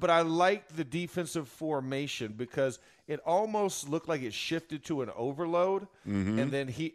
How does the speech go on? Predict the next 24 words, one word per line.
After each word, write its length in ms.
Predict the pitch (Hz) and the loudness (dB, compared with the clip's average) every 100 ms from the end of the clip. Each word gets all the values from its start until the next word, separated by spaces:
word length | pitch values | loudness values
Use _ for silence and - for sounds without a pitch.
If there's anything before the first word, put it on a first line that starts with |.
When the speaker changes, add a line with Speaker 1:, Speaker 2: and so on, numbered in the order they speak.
| - | -4
Speaker 1:
and 180 | 139 127 | -4 0
then 240 | 135 127 - | 0 -2 -4
at 160 | 135 - | -6 -4
the 60 | |
last 360 | 123 151 175 - | -2 0 0 0
second 280 | 175 156 131 | -2 -2 -6
before 320 | 127 151 151 | -8 -6 -6
the 100 | 123 | -6
snap, 460 | - 156 151 127 - _ _ | -8 -2 -2 -2 -6 _ _
he 140 | - | -6
shifted 480 | 139 - 175 180 151 - | -4 0 -2 -2 -10 -6
into 560 | 147 151 143 147 127 - _ - | -4 -4 -4 -2 -2 -6 _ -8
looking 320 | 131 160 151 | -6 -4 -2
like 140 | 143 120 | 0 0
a 60 | |
jack 400 | 92 135 127 - | 0 0 0 0
backer 500 | 92 117 110 87 87 - _ _ 107 | -2 -2 -4 -10 -16 -18 _ _ -4
walking 400 | 120 131 131 120 | 0 0 0 -4
up 160 | 117 | -4
in 120 | 120 107 | -6 -6
the 60 | |
line 220 | 107 110 98 | -4 -4 -6
of 60 | |
scrimmage 600 | - - 110 95 90 - | -10 -8 -6 -6 -10 -14